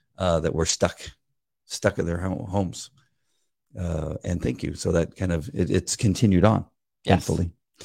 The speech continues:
Speaker 1: Um, another interesting thing that happened today, and I, I, I would like to know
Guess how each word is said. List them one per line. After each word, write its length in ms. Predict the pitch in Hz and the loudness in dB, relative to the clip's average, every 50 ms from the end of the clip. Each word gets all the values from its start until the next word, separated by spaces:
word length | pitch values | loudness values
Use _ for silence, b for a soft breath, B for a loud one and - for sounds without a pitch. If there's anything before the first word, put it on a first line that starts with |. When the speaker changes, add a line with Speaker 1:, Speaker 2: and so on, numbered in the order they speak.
| B B B B B B B B B B B _ | B B B B B B B B B B B _
Speaker 1:
Um, 500 | 110 113 113 110 107 101 98 95 87 - - _ _ _ _ - - | 6 8 8 8 8 6 4 2 -2 -6 -14 _ _ _ _ -4 0
another 280 | 107 113 120 139 147 190 | 4 6 6 8 8 6
interesting 360 | 180 143 - 120 95 - 104 90 | 4 4 2 0 0 0 -2 0
thing 160 | - 92 90 | 0 0 0
that 100 | 82 78 | 0 2
happened 280 | 80 80 76 - 87 82 | 2 0 0 0 -4 -6
today, 280 | 80 71 78 76 82 92 | -2 0 0 0 2 0
and 100 | 92 90 | 2 2
I, 40 | 87 85 - - 90 87 85 - 104 | 0 0 0 0 -2 -2 -2 -2 -2
I, 60 | 87 87 | 0 0
I 20 | 85 | 0
would 340 | 82 82 85 90 82 - - | 0 0 0 -2 -2 0 0
like 220 | 92 98 110 - | 0 0 0 -2
to 360 | - - 92 87 85 82 82 80 | -6 -2 0 0 0 0 -2 -2
know 540 | 82 92 92 92 92 90 85 85 87 95 98 | -2 0 2 2 2 2 2 0 -2 -4 -8